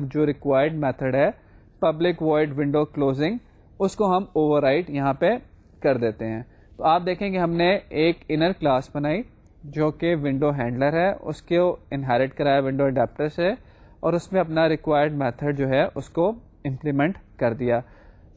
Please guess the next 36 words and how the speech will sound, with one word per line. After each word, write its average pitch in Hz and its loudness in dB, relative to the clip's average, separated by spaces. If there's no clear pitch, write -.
جو 226 4
ہماری 233 0
آؤٹر 165 0
کلاس 170 0
ہے 214 4
وہ 196 2
ابھی 170 0
کسی 202 -2
ٹائپ 156 2
کی 175 -2
انہیریٹنس 156 0
نہیں 147 0
کر 151 2
رہی۔ 190 2
It 151 -6
is - -6
free 180 0
to 170 0
inherit 147 0
from 160 -2
any 151 0
other 139 -2
class. 143 2
It 165 0
is 170 -2
free 190 4
to 196 0
inherit 160 2
from 156 0
applet, 151 2
from 160 2
frame 151 -2
or 156 4
any 147 0
other 131 0
class. 120 -4